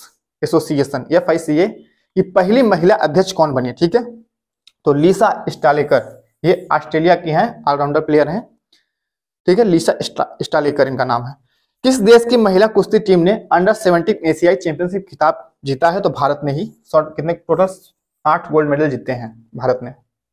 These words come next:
किसने सैयद मोदी बैडमिंटन दो हज़ार बाईस का खिताब जीता है? तो कौन जीता है? पीवी सिंधु जी, ठीक है, पीवी सिंधु।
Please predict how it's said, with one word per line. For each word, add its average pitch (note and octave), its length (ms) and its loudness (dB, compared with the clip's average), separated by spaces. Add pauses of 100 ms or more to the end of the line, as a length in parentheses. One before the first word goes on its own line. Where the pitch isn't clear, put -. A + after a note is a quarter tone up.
(220)
किसने B3+ 320 2
सैयद A#3+ 440 2
मोदी G#3 360 2
बैडमिंटन F#3+ 560 2
दो G3+ 120 4
हज़ार G3 180 4
बाईस E3 300 2
का G3+ 80 0
खिताब F3 360 0
जीता D#3+ 280 0
है? F3+ 180 -6 (640)
तो D3 60 -12
कौन F#3 200 -2
जीता G3+ 220 2
है? C4 120 2
पीवी F#3+ 240 0
सिंधु C#3+ 300 -2
जी, A#2+ 360 -10
ठीक E3+ 100 -2
है, A#3+ 80 0 (1800)
पीवी F#3 260 -2
सिंधु। B2+ 440 -8